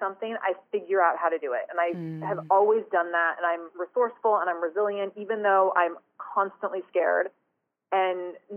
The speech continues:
Speaker 1: I don't consider myself a risk taker at all. So I've been very
Speaker 2: Mm-hmm.
Speaker 1: strategic about take the risks that I've taken in build,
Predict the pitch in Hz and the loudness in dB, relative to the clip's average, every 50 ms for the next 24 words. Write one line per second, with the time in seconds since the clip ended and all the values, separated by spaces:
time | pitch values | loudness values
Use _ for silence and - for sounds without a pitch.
0 | 196 - 196 190 202 196 190 - - 202 - - 190 185 180 175 180 175 175 160 | 0 2 2 4 2 0 -2 -4 -12 -10 -6 -4 -2 -2 -2 0 0 0 2 2
1 | 160 165 165 - - - _ - 196 185 - 190 180 - - 175 165 - - - | 0 0 -2 -4 -16 -16 _ -8 -6 -2 0 0 0 4 4 4 4 2 0 0
2 | 156 147 147 160 185 214 226 - 196 175 175 - 175 170 151 - 185 180 185 185 | 0 2 4 4 4 2 2 0 -2 0 0 0 -2 -2 -2 0 2 4 4 2
3 | 185 - - 180 - - - 240 - 214 - 202 175 170 165 - - - 180 - | 0 -2 -6 -10 -8 -10 -12 -10 -8 -6 -2 0 2 2 2 0 -2 -8 -10 -8
4 | - 175 165 165 175 170 - _ _ - - 170 165 156 - - 175 165 - 165 | -4 -4 -2 -2 -2 -4 -4 _ _ -8 -4 -2 -2 -2 -2 -6 -8 -6 -8 -10
5 | 160 165 160 165 160 | -6 -2 0 0 0